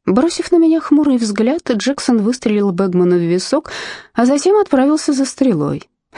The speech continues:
Замечательно. Он снова разозлился. Удивительно, но через некоторое время он помог мне перебраться через фюзеляж развалившегося аэробуса, который попался на нашем пути.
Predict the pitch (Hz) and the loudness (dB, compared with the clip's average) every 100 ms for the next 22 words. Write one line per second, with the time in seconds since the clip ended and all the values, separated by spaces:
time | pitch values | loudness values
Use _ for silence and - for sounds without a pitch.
0 | - 156 170 156 - - - - - 165 | -8 -2 0 0 -2 -6 -8 -6 -6 -6
1 | - - - - 214 - 202 165 143 135 | -8 -12 -6 0 0 0 0 0 -2 -4
2 | 147 - - - - - _ _ _ _ | -8 -8 -12 -12 -14 -16 _ _ _ _
3 | - 202 180 196 262 - 160 139 151 147 | 0 0 2 0 0 -2 -2 0 0 -2
4 | - 151 147 156 - 156 151 160 247 185 | -2 -2 0 -2 0 0 0 2 2 0
5 | 156 151 170 190 170 165 151 151 147 156 | 0 0 0 0 0 0 0 -2 0 -2
6 | 202 - 147 - 143 139 151 147 143 160 | -2 -4 -4 -2 -2 -2 -4 -2 -2 0
7 | 165 - 156 147 147 147 - 147 147 151 | -2 -2 -4 -2 -2 -2 -2 -4 -2 -2
8 | 147 135 139 131 139 - - - - 175 | 0 -2 -2 -4 -6 -8 -18 -8 -4 0
9 | 156 143 151 143 139 - 143 139 120 151 | 0 0 -2 -2 -4 -2 0 0 -2 -4
10 | 139 143 - 123 | -4 -8 -8 -12